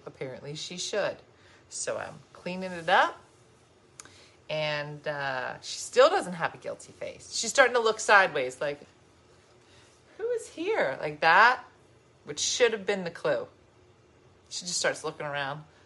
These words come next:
I don't know. Um,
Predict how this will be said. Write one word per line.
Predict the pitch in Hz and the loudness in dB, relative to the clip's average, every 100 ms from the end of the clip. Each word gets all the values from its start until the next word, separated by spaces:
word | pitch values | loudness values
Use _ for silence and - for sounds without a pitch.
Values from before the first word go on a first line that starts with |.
| _ _ _ _ - - - - | _ _ _ _ -20 -20 -20 -20
I | |
don't | - - | -20 6
know. | - 508 - - - 494 415 415 - - 480 - 370 - - - - - - - - - - - - - | 12 12 12 10 12 12 12 12 8 12 12 12 0 0 12 12 12 8 10 10 10 12 12 12 -4 -4
Um, | 180 185 170 | -2 0 -2